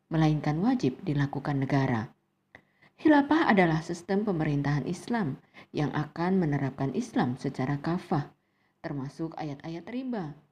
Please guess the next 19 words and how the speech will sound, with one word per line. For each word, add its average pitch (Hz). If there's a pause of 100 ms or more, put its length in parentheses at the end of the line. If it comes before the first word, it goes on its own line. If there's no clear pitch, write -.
(400)
Khilafah 143
juga 156
akan 262
melarang 170
berdirinya 180
lembaga 226
keuangan 185
riba, 208 (560)
baik 165
berupa 156
lembaga 135
fintech, 220 (320)
perbankan, 226 (320)
leasing, 156
dan 139
lain-lain. 135 (720)
Negara 320
khilafah 202
tidak -